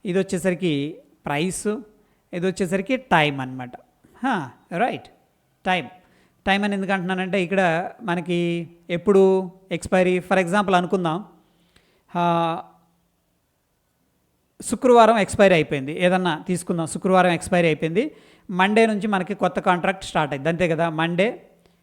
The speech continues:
ట్యూస్డే, వెన్స్‌డే, థర్స్‌డే, లాస్ట్ రోజు ఇది ఫ్రైడే. సింపులా? ఇది ట్యూస్డే. ఓకే. హా, ఏదైనా ఒక స్ట్రైక్ ప్రైస్ తీసుకుందాం మనం.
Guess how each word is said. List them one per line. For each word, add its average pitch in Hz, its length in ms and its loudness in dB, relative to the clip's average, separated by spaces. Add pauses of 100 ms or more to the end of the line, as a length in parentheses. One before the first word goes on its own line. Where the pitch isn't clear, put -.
(260)
ట్యూస్డే, 185 500 -2 (1300)
వెన్స్‌డే, 180 640 -4 (1040)
థర్స్‌డే, 175 580 -4
లాస్ట్ 202 360 2
రోజు 202 380 0
ఇది 190 320 2
ఫ్రైడే. 185 500 2 (1040)
సింపులా? 214 580 0
ఇది 175 280 -2
ట్యూస్డే. 170 560 -4 (1120)
ఓకే. 233 360 -10 (1400)
హా, 151 200 -2 (180)
ఏదైనా 240 300 0
ఒక 233 160 -2
స్ట్రైక్ 196 460 -2
ప్రైస్ 185 320 -2
తీసుకుందాం 160 420 -6
మనం. 220 320 -4